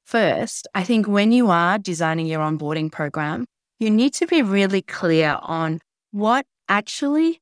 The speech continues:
needs to be personalized and what doesn't. So, for example, we want to account for things like cultural differences, learning preferences, different job roles, different experience levels within those roles,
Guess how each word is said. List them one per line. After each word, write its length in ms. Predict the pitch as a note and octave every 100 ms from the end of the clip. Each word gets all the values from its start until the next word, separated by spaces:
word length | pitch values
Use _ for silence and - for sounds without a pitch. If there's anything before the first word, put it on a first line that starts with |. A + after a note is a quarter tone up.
| -
needs 380 | F#3+ F#3 F3+ -
to 80 | F3
be 140 | E3
personalized 920 | - E3 D#3 - D3+ D3+ D3+ D#3 - _ -
and 200 | F3 D#3+
what 180 | D#3 -
doesn't. 460 | C3 - B1 - _ _ _ _ _
So, 340 | - - D#3+ D3+
for 180 | -
example, 760 | D3+ D3 E3 C#3+ C#3 - - - _ -
we 160 | F3 E3+
want 240 | F3+ F3+
to 60 | F#3
account 420 | F3 - E3+ D#3 -
for 140 | E3
things 360 | - E3 D#3 E3
like 300 | C#3+ D3 - - _ _ -
cultural 540 | - F3+ - - F3
differences, 720 | D#3 C#3+ - C#3 - C#3+ C3 F3
learning 480 | G#3 B3 B3 G#3+
preferences, 800 | - C#3+ - C3+ - - C#3 C#3
different 400 | - F3+ G#3 G3+
job 260 | F#3+ G#3 F3+
roles, 540 | D#3+ D3 C#3 C#3+ -
different 440 | - D#3+ F3 E3 -
experience 720 | E3+ - - G3+ A3 F3 -
levels 420 | E3+ D#3+ D3 C#3+ -
within 320 | D#3+ A3+ B3+
those 320 | G#3 D#3 -
roles, 460 | C#3 A#2+ D#2 G2+